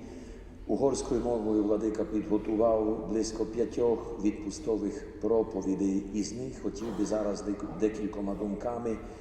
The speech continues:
е, поділитися, а лейтмотивом буде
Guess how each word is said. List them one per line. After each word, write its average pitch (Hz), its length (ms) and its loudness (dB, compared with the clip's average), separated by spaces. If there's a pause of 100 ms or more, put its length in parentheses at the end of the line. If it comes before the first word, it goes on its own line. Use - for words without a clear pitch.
(480)
е, 101 500 6
поділитися, 110 880 2 (140)
а 101 260 2 (100)
лейтмотивом 117 880 2
буде 123 540 4